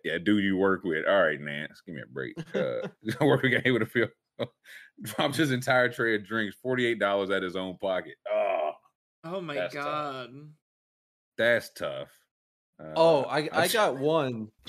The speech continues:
Speaker 3: I was, one time we were, like, running from the cops at a party.
Speaker 1: What?
Speaker 3: And, uh, I was running, I was at the top of the, top of the fence, climbing over the fence, and someone uh, was like, "I'm not climbing over the fence,"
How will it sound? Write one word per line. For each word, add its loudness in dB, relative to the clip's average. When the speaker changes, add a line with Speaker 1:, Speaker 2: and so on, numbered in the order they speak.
Speaker 3:
I 0
was, -2
one 0
time 2
we 2
were, 2
like, 2
running 0
from -2
the -4
cops -8
at 0
a -4
party. -2
Speaker 1:
What? 4
Speaker 3:
And, 0
uh, 0
I 0
was -4
running, 2
I -2
was 0
at 0
the -6
top -4
of -8
the, -2
top 2
of -2
the 0
fence, 2
climbing -4
over 0
the -8
fence, -6
and -6
someone 0
uh, 2
was -4
like, 0
"I'm 2
not 4
climbing 0
over -4
the -6
fence," -4